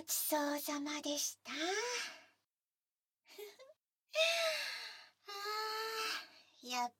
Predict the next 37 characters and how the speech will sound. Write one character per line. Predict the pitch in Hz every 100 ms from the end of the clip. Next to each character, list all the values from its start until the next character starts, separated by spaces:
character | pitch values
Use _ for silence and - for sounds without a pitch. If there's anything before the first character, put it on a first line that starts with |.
| -
ぱ | 254
り | 247 233
年 | 220 214
越 | - 277
し | - 311
は | 294
お | -
蕎 | 349 370
麦 | 392
を | 359
食 | 339
べ | 330 320
た | 311
方 | 294
が | 285 277 254 254 269 - _ _ _ -
気 | 320 285
分 | 262 247 254
が | -
出 | - 302
る | 427
よ | 480 466
ね。 | 427 427 466 494 523 523 - - _ - - - - - - - - _ _ _
大 | 226 247 277 294
晦 | 294 294 - 247
日 | 226 208
の | 185 175
雰 | 208 247 294 311 320
囲 | -
気 | - 339
っ | - _ _ -
て | 302
い | 277 277
う | 294
の | 277
か | 233 233
な。 | 247 285 294 285 262 247 233 _ _ _ _ _ _ -
<laughs> | 330 392 -